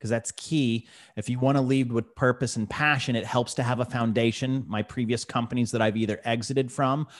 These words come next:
or that I still have give me that foundation to be able to go build a, a company of purpose, which is the Success Finder. Without that,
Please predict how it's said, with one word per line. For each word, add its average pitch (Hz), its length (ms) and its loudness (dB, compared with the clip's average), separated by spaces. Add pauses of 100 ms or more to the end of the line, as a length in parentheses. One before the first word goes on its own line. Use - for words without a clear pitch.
(260)
or 123 120 4
that 110 120 2
I 107 80 2
still 120 280 0
have 131 440 -2
give 113 160 2
me 120 100 2
that 113 240 0
foundation 120 600 0
to 120 120 -8
be 117 160 0
able 110 160 -2
to 110 80 -2
go 117 300 4
build 107 380 2 (140)
a, 101 220 0
a 113 80 -4
company 120 460 -2
of - 180 -6
purpose, 165 840 0
which 110 180 -4
is 101 160 -2
the 101 100 -4
Success - 540 -4
Finder. 104 320 -2
Without 110 360 -2
that, 120 220 0